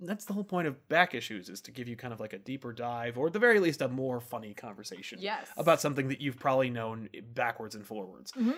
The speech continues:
Speaker 1: It would be a boring show if it was three people on a couch reg-, agreeing with each other about something they all talk about and read.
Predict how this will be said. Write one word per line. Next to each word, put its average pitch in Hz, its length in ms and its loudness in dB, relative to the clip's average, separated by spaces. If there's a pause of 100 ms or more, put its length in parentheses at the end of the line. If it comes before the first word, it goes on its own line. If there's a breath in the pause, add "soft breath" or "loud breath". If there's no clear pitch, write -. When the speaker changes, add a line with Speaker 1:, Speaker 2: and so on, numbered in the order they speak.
(140)
Speaker 1:
It - 80 2
would 160 140 8
be 170 140 8
a 160 60 10
boring 170 480 10
show 104 540 2
if 131 100 -2
it 147 120 0
was 131 160 -2
three 139 280 0
people 123 360 -2
on 127 120 -4
a 127 40 0
couch 104 520 -2 (280 soft breath)
reg-, 143 240 -2
agreeing 175 480 10
with 208 120 8
each 214 200 2
other 120 320 6
about 127 280 2
something 139 280 0
they 139 100 4
all 131 300 4
talk 120 320 -2
about 113 260 -2
and 113 160 -10
read. 90 320 -8